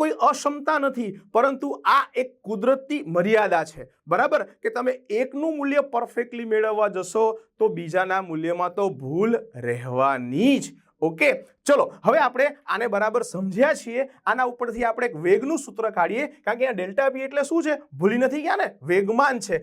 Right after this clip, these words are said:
તો વેગમાન પરથી આપણે વેગનું સૂત્ર મેળવવું છે, તો હવે શું કરી શકીએ કે વેગમાન બરાબર શું થશે?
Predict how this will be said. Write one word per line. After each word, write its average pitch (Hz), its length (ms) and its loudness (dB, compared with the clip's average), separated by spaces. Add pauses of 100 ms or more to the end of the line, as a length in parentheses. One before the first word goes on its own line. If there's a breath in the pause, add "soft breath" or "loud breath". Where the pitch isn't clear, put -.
(180 loud breath)
તો 247 200 4
વેગમાન 233 400 -2
પરથી 247 260 -2
આપણે 247 240 -2
વેગનું 214 360 -2
સૂત્ર 254 280 -2
મેળવવું 247 380 0
છે, 233 100 0
તો 202 80 6
હવે 240 220 4
શું 302 160 -6
કરી 240 240 -2
શકીએ 247 340 0 (240 loud breath)
કે 240 240 2
વેગમાન 247 560 0
બરાબર 202 500 2 (640)
શું 320 180 -8
થશે? 240 320 2